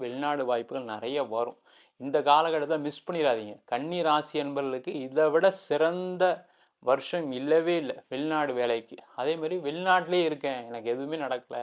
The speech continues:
எதுவுமே பிரச்சனை இருக்கு அப்படின்னா ஊர் மாறுங்க, ஒரு ஸ்டேட் மாறுங்க, other country போங்க. அதனால நிறைய மாற்றங்கள், முன்னேற்றங்கள் வரக்கூடிய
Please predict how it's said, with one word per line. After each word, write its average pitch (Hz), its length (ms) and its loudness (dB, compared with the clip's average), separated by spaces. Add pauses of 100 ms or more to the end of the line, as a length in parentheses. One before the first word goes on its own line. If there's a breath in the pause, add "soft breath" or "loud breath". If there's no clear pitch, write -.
(440 soft breath)
எதுவுமே 143 220 2 (120)
பிரச்சனை 160 380 0
இருக்கு 131 220 -2
அப்படின்னா 127 260 -4 (440 soft breath)
ஊர் 214 220 0 (120)
மாறுங்க, 123 380 2 (140)
ஒரு 135 160 -2
ஸ்டேட் 170 300 -2 (120)
மாறுங்க, 123 340 0 (300)
other 170 180 2 (120)
country 139 360 -6
போங்க. 120 220 -8 (480 soft breath)
அதனால 160 500 2 (100)
நிறைய 135 380 -4 (140)
மாற்றங்கள், 143 640 -4
முன்னேற்றங்கள் 131 600 -8
வரக்கூடிய 120 360 -6